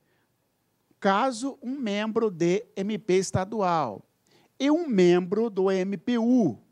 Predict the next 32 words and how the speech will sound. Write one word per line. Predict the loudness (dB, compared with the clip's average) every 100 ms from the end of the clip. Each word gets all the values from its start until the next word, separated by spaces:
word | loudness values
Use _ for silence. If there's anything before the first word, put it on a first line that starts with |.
| _ _ _ _ _ _ -20 -8
membro | -4 -2 0
do | -2
M | -2
P | -2 -2
estadual | -2 -2 0 2 2
e |
um | 0 -4
membro | -6 -2
do | 0
M | 0
P | -2 -4
U, | -2 -2 -4 -6 -20 -20 _
tenham | 6 6 4
sido | -2 -6 -6
julgados | -4 -2 -2 0 -2 -6 -18 -20 _ 0
em | 2 2
processos | 2 0 0 -2 -2 -2 -4
disciplinares | -10 -10 -6 -6 -2 0 0 -2
independentes | -6 -4 -2 -2 2 4 4 2 -8 -20 _ _ _ _ _ _ _ _ _ _ -20 -20 -6
nas | 0 2 2 2
respectivas | 2 0 -4 -8 -8 -8 -6
esferas | -6 -8 -2 0 -2 -4
competentes, | -2 0 4 4 2 -2 -14 -20 _ _ _
no | -2 0
mês | 0 4 4 4
de | 0
novembro | -4 -2 -2 0 2 4 2 2 0
de | 2 0
dois | 0 -2
mil | -4 -6
e |
doze, | 0 4 6 4 0 -10